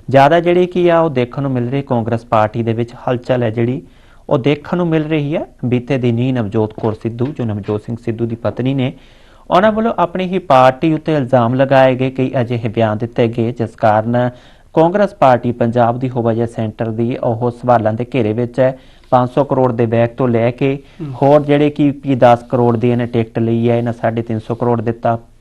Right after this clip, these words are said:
Speaker 1: ਇਸ ਤਰ੍ਹਾਂ ਦੇ ਸਵਾਲ ਖੜੇ ਹੋ ਰਹੇ ਸੀ। ਨਵਜੋਤ ਸਿੰਘ ਸਿੱਧੂ ਨੂੰ ਕਿਹਾ ਜਾ ਰਿਹਾ ਸੀ ਕਿ ਰਾਹੁਲ ਗਾਂਧੀ ਵੱਲੋਂ ਬੁਲਾਇਆ ਗਿਆ ਦਿੱਲੀ
Speaker 2: ਜੀ।
Speaker 1: ਮੀਟਿੰਗ ਕਰਨੀ ਹੈ। ਇਸ ਬਾਰੇ ਤੁਹਾਡਾ ਕੀ ਕਹਿਣਾ ਹੈ ਕਿ ਦਿੱਲੀ ਉਹਨਾਂ ਨੂੰ ਬੁਲਾਇਆ ਗਿਆ ਹੈ ਜਾਂ ਨਹੀਂ? ਕਿਉਂਕਿ ਅਫੀਸ਼ੀਅਲੀ ਹਜੇ ਤੱਕ ਇਸ ਸੰਬੰਧੀ ਕੋਈ ਨੋਟਿਸ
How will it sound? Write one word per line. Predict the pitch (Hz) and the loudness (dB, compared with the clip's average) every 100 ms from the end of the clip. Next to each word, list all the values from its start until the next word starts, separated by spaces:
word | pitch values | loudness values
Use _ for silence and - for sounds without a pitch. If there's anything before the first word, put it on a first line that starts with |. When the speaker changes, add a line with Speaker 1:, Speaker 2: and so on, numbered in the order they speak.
| _ - _ _ - - - - - | _ -20 _ _ -20 -20 -20 -18 -2
Speaker 1:
ਇਸ | 180 | -2
ਤਰ੍ਹਾਂ | 180 185 185 | 0 -4 -2
ਦੇ | 185 | -6
ਸਵਾਲ | 147 131 110 | 0 0 0
ਖੜੇ | - 110 | -2 -6
ਹੋ | 101 98 | -6 -6
ਰਹੇ | 98 - | -6 -8
ਸੀ। | 120 - - - 120 | -8 -12 -20 -8 -2
ਨਵਜੋਤ | 131 131 165 185 | 0 2 0 0
ਸਿੰਘ | 196 190 | -8 -6
ਸਿੱਧੂ | - 165 | -4 -4
ਨੂੰ | 185 185 | -4 -4
ਕਿਹਾ | 160 147 | -4 -2
ਜਾ | 135 131 | 2 2
ਰਿਹਾ | 127 131 | 4 0
ਸੀ | 131 143 139 | 0 -4 -4
ਕਿ | 160 156 | -2 0
ਰਾਹੁਲ | 120 - 120 | 0 0 -2
ਗਾਂਧੀ | 113 110 131 | -2 -2 -4
ਵੱਲੋਂ | 127 165 | -4 -4
ਬੁਲਾਇਆ | 139 - 110 120 | -2 0 2 0
ਗਿਆ | 123 139 | -2 -4
ਦਿੱਲੀ | 202 117 117 110 - - - | -4 -4 -4 -6 -12 -16 -8
Speaker 2:
ਜੀ। | 165 | 0
Speaker 1:
ਮੀਟਿੰਗ | 120 - 170 147 | 0 2 -2 0
ਕਰਨੀ | 107 98 107 95 | -2 -2 -6 -8
ਹੈ। | - - _ - | -12 -20 _ -2
ਇਸ | - - | -2 0
ਬਾਰੇ | 196 196 | -2 -2
ਤੁਹਾਡਾ | 196 - 143 | -4 -2 -2
ਕੀ | 139 123 117 | 0 -2 -2
ਕਹਿਣਾ | 127 135 | -2 -2
ਹੈ | 147 | -6
ਕਿ | 160 | -6
ਦਿੱਲੀ | 139 110 | -6 -4
ਉਹਨਾਂ | 127 131 | -4 -4
ਨੂੰ | 135 | -6
ਬੁਲਾਇਆ | 104 107 107 113 | -4 -2 0 -2
ਗਿਆ | 131 139 | -2 -4
ਹੈ | 135 | -4
ਜਾਂ | 143 | -6
ਨਹੀਂ? | 117 110 135 135 135 - - - | -6 -6 -6 -6 -8 -18 -14 -6
ਕਿਉਂਕਿ | 156 175 - | -6 -4 -4
ਅਫੀਸ਼ੀਅਲੀ | 180 - 185 220 214 | -4 -4 -4 -4 -2
ਹਜੇ | 156 151 | -2 -2
ਤੱਕ | 151 147 | -2 -2
ਇਸ | 139 131 | -4 -8
ਸੰਬੰਧੀ | 139 131 135 156 | -6 -4 -4 -6
ਕੋਈ | - 135 | -2 -2
ਨੋਟਿਸ | 127 117 123 | 0 -4 -4